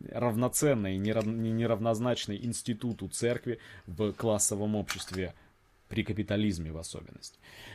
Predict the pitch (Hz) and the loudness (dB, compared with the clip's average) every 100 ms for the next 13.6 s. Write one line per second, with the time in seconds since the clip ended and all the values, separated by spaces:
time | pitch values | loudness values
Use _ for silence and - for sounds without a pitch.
0 | - 110 110 78 - 107 131 131 135 139 | -2 2 2 0 0 0 2 0 2 4
1 | 139 131 123 113 101 123 135 139 135 131 | 4 4 2 2 2 4 4 2 0 -2
2 | 135 - 202 165 113 98 117 110 - 120 | -4 -2 2 4 4 2 0 0 0 2
3 | 120 104 - - 85 - 104 - 110 92 | 2 2 -2 -8 -12 -10 -8 -2 -2 -2
4 | - - 90 104 120 113 - 101 - 98 | -8 -12 0 2 4 2 -2 -6 -6 -8
5 | - 131 123 - 110 - - 95 104 117 | -4 0 0 0 -2 -2 -2 0 2 0
6 | 113 - - 95 92 - 104 101 - - | -2 -8 -10 -6 -6 -2 -2 -4 -10 -20
7 | - 90 104 - 107 101 - 98 - 92 | -12 -2 -2 0 -4 -4 -4 -4 -2 -4
8 | 92 113 107 92 - - 104 90 - 87 | -2 2 2 0 -6 -6 -4 -4 -6 -6
9 | 92 135 151 110 90 87 - 98 - 92 | -2 2 4 2 0 -6 -6 -6 -6 -8
10 | - 90 101 127 - 110 107 87 90 - | -8 -6 -2 -2 -2 -6 -4 -4 -6 -6
11 | 101 101 - 110 - - _ _ _ _ | -6 -6 -6 -10 -10 -20 _ _ _ _
12 | - 98 92 98 80 78 76 - 104 107 | -4 0 2 2 0 -8 -12 -8 -2 0
13 | 101 98 - 87 - | 0 -2 -6 -8 -10